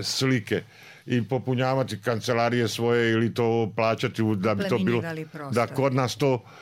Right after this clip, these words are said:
Speaker 1: ovaj, nažalost, sad nije zaživjelo, ja se nadam da hoće, pa ćemo vidjeti.
Speaker 2: Gospodine Mediću, evo, mi u ovoj emisiji potenciramo nježnost, kooperaciju sa čovjekom,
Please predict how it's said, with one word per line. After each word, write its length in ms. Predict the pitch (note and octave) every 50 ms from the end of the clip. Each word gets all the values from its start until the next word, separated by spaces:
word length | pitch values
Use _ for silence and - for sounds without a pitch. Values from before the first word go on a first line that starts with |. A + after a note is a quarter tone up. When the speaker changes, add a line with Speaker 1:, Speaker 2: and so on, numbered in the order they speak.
| - - - -
Speaker 1:
ovaj, 460 | - B2 B2 B2 A#2 B2 A#2+ A2+ G#2+
nažalost, 580 | G2 G#2 A#2+ B2 B2+ A2+ A2+ A#2+ A#2 A2 - -
sad 160 | B2+ A#2 G#2
nije 240 | G#2 A2+ A2+ A2+ A2
zaživjelo, 720 | G2 G#2 G2+ F#2 G#2 A#2+ B2+ C3 C#3+ D#3 C#3+ C3+ B2+ A#2+
ja 180 | A2+ A2 A2 G#2+
se 140 | - - A2
nadam 320 | G#2+ G#2+ G2+ G#2 G2+ G2
da 100 | F#2+ F#2+
hoće, 360 | - - A#2+ B2 A#2+ - -
pa 160 | F#2 - A2+ G2+
ćemo 240 | - - F#2+ G2 F#2
vidjeti. 420 | D#2+ D#2+ C2+ C2 - - - - C3 B2+ -
Speaker 2:
Gospodine 580 | C4 G#3 G#3+ F3+ - - A#3+ A#3+ C4 A#3+ G#3+ F#3+
Mediću, 720 | F3+ F3 F3 F3 E3+ E3+ F3 E3 - - D#3+ D#3 D3 C#3 B2+ - - _ _ _ _ -
evo, 220 | F#3+ F3 F#3 F#3
mi 180 | G3 A3 C4 C4+
u 80 | A#3
ovoj 320 | G3+ A3 A3+ A3 G3+ F3+ E3
emisiji 800 | D#3+ E3+ F3+ F#3+ - - - G#3 F#3 F3+ F3+ F3 E3 D3+ - - _ - _ _ _ _ _ -
potenciramo 920 | F#3 E3+ - G3 G3 F#3+ F#3+ - G3 F3+ E3+ E3+ E3 D#3+ D#3 D3+ D#3 - - -
nježnost, 960 | F3+ F3 F3 F3 F3 E3 C3+ C3+ D#3+ F3 F#3+ G#3 G3 - - - - - - - - _ - - - - - - _ _ _ _
kooperaciju 760 | - A3 G3 F3+ - F#3+ F3+ E3+ D#3+ D#3+ D#3+ - F3 D#3+ D#3+
sa 180 | - - E3
čovjekom, 1000 | - - - F3 E3+ E3+ E3 F3+ E3+ E3 - F3+ E3+ D#3+ D#3+ D#3 D3+ D3+ - -